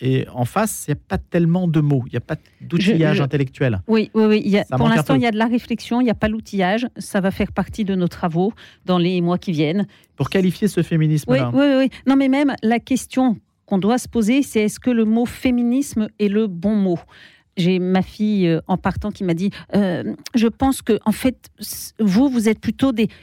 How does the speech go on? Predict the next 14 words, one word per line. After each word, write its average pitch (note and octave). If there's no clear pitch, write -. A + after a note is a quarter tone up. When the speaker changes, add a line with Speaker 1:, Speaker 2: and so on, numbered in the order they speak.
Speaker 2:
féminiphiles. » B3
Elle F#3
m'a F3
amusée, F3+
mais G#3+
ça B3
voulait A#3
dire, C#4+
ce -
mot B3
féministe C4
est A3
tellement D#4
connoté B3